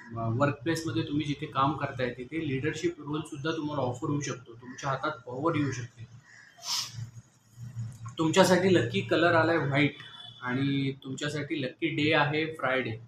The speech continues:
शुक्रवार. तर कुठलंही महत्त्वाचं काम जर तुम्हाला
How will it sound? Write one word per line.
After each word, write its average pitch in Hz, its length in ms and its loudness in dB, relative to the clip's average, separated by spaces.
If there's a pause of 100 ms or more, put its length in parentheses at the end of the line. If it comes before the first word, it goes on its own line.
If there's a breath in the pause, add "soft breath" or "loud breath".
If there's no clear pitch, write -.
(120)
शुक्रवार. 131 560 -4 (800 soft breath)
तर 175 80 6
कुठलंही 196 380 6
महत्त्वाचं 190 580 6
काम 180 320 8
जर 165 200 6
तुम्हाला 170 520 6